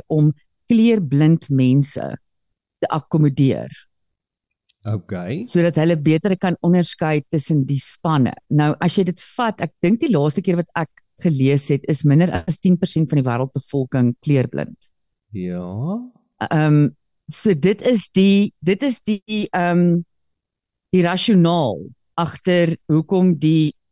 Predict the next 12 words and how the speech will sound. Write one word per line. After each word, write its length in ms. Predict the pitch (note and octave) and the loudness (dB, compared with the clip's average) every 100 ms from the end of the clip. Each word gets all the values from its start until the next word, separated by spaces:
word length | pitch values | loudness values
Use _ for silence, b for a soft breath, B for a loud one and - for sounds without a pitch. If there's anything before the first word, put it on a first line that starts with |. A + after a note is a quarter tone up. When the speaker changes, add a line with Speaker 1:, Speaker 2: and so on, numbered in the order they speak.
| _ _ - | _ _ -18
Speaker 1:
Springbokke 760 | - - F3+ F3 D#3+ F3 D#3+ | -12 -2 0 2 0 0 0
se 160 | C#3+ - | -2 -4
away 600 | E3 C3+ C3 C3+ C#3 C#3+ - | -4 -4 -2 0 0 0 0
uniform 720 | C#3 C#3+ - C3 B2+ B2+ B2 | 0 0 -2 -2 0 0 -2
verander 480 | - C3 - C3+ B2 | -4 -4 0 0 0
is 220 | A#2+ A#2+ - | -2 -4 -2
na, 240 | B2+ A#2 A#2 - _ _ _ _ _ _ | -2 0 -2 -6 _ _ _ _ _ _
eh, 300 | B2 A#2+ A#2+ | -4 0 0
dat 160 | A#2 A#2 | -2 0
hulle 160 | C3 | 0
lyk 260 | B2 A#2 A#2+ | 0 0 -2
soos 200 | - C#3 | -4 -8